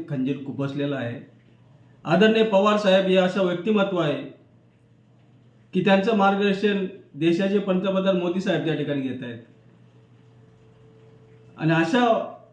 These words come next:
नेतृत्वाचा की ज्याने तो अपक्ष महाराष्ट्रात नाही तर देशभर त्या ठिकाणी पसरवला आणि आज अदृश्य शक्ती, शक्तीच्या माध्यमातून तो पक्ष आणि ते चिन्ह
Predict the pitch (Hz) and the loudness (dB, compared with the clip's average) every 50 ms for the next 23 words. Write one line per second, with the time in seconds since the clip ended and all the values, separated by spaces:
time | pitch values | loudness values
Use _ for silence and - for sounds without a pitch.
0 | _ _ - 160 170 180 160 175 214 185 202 196 185 - - 175 160 139 - - | _ _ -10 -6 -4 -4 -2 -2 -2 0 2 2 2 2 2 -2 -4 -4 -6 -10
1 | - - - - 180 165 165 185 180 190 185 185 180 165 - 165 190 185 - - | -16 -20 -16 -10 -6 -2 0 0 0 0 0 -2 -2 -2 -2 -2 -2 -2 -2 -4
2 | 202 175 147 135 - - - - - _ _ _ - 139 156 170 180 190 185 - | -4 -4 -4 -4 -6 -10 -16 -20 -20 _ _ _ -8 -4 -2 2 2 2 2 0
3 | - 180 160 160 165 170 165 170 170 165 185 156 151 170 185 185 170 170 185 175 | -2 -4 -2 -2 0 0 0 0 0 -2 -2 -2 0 2 2 2 0 0 -4 -4
4 | 160 160 170 160 156 160 160 156 151 - 147 147 - 160 165 160 156 139 131 127 | -2 -2 -4 -4 -4 -4 -4 -4 -4 -4 -4 -6 -4 -4 -4 -4 -4 -4 -6 -8
5 | - - - _ _ _ _ _ 143 143 143 151 180 190 185 - - - - - | -12 -16 -20 _ _ _ _ _ -6 -2 0 2 2 2 2 0 -2 -6 -14 -18
6 | - - _ _ _ _ _ _ _ _ _ _ _ _ _ _ _ _ _ _ | -20 -20 _ _ _ _ _ _ _ _ _ _ _ _ _ _ _ _ _ _
7 | _ _ _ _ _ - - _ _ - 151 147 147 151 190 220 214 - - 226 | _ _ _ _ _ -20 -20 _ _ -10 -6 -6 -4 -2 0 -2 -2 0 2 0
8 | 220 220 - 175 165 - - - - 170 165 160 - 170 160 160 - 180 165 170 | 2 2 0 -2 -2 -2 -6 -12 -12 -12 -12 -10 -6 -6 -6 -2 0 0 0 2
9 | 180 180 165 170 170 160 156 165 170 165 160 147 143 - 147 131 123 123 - - | 2 2 2 2 2 2 2 2 2 2 2 0 0 -2 -4 -4 -4 -6 -8 -12
10 | - - - - - _ _ - - - - - 180 185 175 170 202 190 190 - | -14 -20 -20 -20 -20 _ _ -20 -20 -20 -10 -6 -4 -4 0 0 0 0 0 0
11 | - 220 202 175 165 - 165 165 160 160 175 170 165 - 214 214 214 202 180 160 | 0 2 2 2 0 -2 -4 -4 -4 -2 -2 -2 0 2 2 4 4 2 2 0
12 | 151 | -2